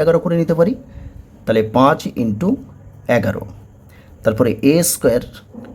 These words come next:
into b into সি স্কয়ার, তাহলে এই সংখ্যামালা তিনটের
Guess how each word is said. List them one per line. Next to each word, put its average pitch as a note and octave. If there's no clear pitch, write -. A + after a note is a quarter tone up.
into D#3
b -
into B2+
সি F#3+
স্কয়ার, F#3
তাহলে B2
এই C#3+
সংখ্যামালা E3+
তিনটের C3